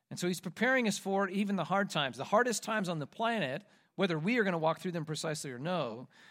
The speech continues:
but that simultaneously prepares us for the hard times of our own life, whatever they might be. 'Cause it's hard to explain difficulties of the future to those that maybe don't quite understand or cannot.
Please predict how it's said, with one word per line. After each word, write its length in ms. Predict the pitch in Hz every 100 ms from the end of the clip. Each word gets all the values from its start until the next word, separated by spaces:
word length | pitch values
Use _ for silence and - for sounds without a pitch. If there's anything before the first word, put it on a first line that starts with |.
| _ -
but 80 |
that 240 | 180 190 -
simultaneously 920 | - - 214 226 160 208 220 196 170
prepares 460 | 156 151 175 185 170
us 100 | 160
for 120 | 170
the 80 | 143
hard 180 | 165 165
times 220 | 180 156
of 80 | 131
our 80 | 139
own 200 | 156 156
life, 240 | 131 131
whatever 260 | 151 156 143
they 120 | 131
might 200 | 131 131
be. 280 | 131 92 _ _ _ _ _ _ _ _ _ _ -
'Cause 140 | 208
it's 160 | 277 -
hard 260 | 294 285
to 80 | 208
explain 640 | 151 - - 165 160 139 -
difficulties 600 | 170 175 - 160 139 127
of 80 | 135
the 80 |
future 400 | 117 156 147 131 117
to 120 | 135
those 260 | 143 147 139
that 120 | 135
maybe 240 | 143 135
don't 220 | 123 143
quite 200 | - 139
understand 480 | 135 135 - 151 156
or 60 | 156
cannot. 440 | - 190 147 -